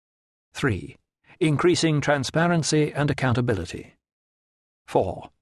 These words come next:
increasing expectations on the part of everyone for everything. These forces are squeezing organizations and individuals alike. If you want to, you can see them as enemies,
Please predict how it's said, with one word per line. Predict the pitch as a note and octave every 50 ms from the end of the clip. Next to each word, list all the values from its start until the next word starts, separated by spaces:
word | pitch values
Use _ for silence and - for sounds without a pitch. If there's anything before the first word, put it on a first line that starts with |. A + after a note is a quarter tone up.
| _ _ _ _ _ - - -
increasing | D3 D3+ C3+ - E3+ D#3+ - D#3+ D#3 C#3+
expectations | A#2+ C3 C3+ - - B2 - - - C#3+ D#3 C#3 - D#3+ D3 C#3 C#3 -
on | - C3+ C3+
the | A#2+
part | - C3 C3 A#2+
of | A#2 -
everyone | - E3+ G3 F#3 D3 C3 G#2+ F#2+ G2 G2 G2+ G#2+ G#2+ G#2 - - _ _ _ _ _ _ _ _
for | - - A#2+ B2 - -
everything. | - C3 A2 G2+ F#2+ F2+ - G2+ A2 - - C#3+ C#3+ - _ _ _ _ _ _ _ _ _ _ _ _ _ _ _ _ _ - - -
These | C#3 D#3 A3 A#3 -
forces | - - D3+ B2+ A2+ - B2+ A#2+ B2+
are | A#2+
squeezing | - - - - D#3+ F#3 G3 F3 B2 A#2 G2+ G2 - -
organizations | D3+ D#3 D3+ D#3 D3+ C#3 C#3 A#2+ C3+ D3 D3+ - - F#3 F#3 D#3+
and | D3+ B2+ A2+
individuals | - C#3+ C#3+ C#3 C3 B2 C#3+ C3 G2+ A2 G#2 A2+ A2+
alike. | A#2+ A#2+ A#2+ A#2 F#2 E2 - - - _ _ _ _ _ _ _ _ _
If | - A#2+ -
you | C3+ C3+
want | C#3+ D#3+ F3+ E3
to, | - E3 D#3+
you | D3 B2+
can | A#2 C#3 B2+
see | A#2 - C#3+ C3
them | C3+ C#3
as | C#3 -
enemies, | - F3+ G3 F3 C3 G2 E2+ E2 - - -